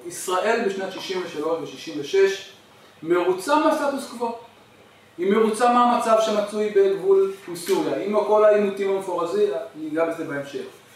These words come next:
היא מרוצה מהמצב, היא בעיקר מרוצה מזה שמצרים לכודה בתימן. וברגע שהבנתי את זה, הבנתי את ההיגיון האסטרטגי. אבל, מדוע זה אקטיביזם? זה אקטיביזם כי זה מתחבר בדיוק לשאלה הזאת.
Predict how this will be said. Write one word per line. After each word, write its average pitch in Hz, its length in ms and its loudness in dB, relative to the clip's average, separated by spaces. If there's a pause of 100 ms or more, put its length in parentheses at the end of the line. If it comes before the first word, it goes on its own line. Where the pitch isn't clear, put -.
(160)
היא 165 80 -6
מרוצה 202 600 4
מהמצב, 240 560 2
היא - 80 -10
בעיקר 247 540 2
מרוצה 233 360 0
מזה 214 300 4
שמצרים 202 560 2
לכודה 156 400 0
בתימן. 127 340 -4 (1160)
וברגע 190 460 2
שהבנתי 226 640 2
את 208 80 -6
זה, 311 140 0 (360)
הבנתי 196 440 0
את 202 60 -4
ההיגיון 180 400 2
האסטרטגי. 156 440 -4 (880)
אבל, - 420 2 (260)
מדוע 165 340 2
זה 208 140 4
אקטיביזם? 208 440 -8 (1040)
זה 156 180 -4
אקטיביזם 208 540 -4
כי 151 240 -8 (240)
זה 147 200 -8 (280)
מתחבר 156 600 -2
בדיוק 170 340 -8
לשאלה 127 380 -8
הזאת. 120 120 -10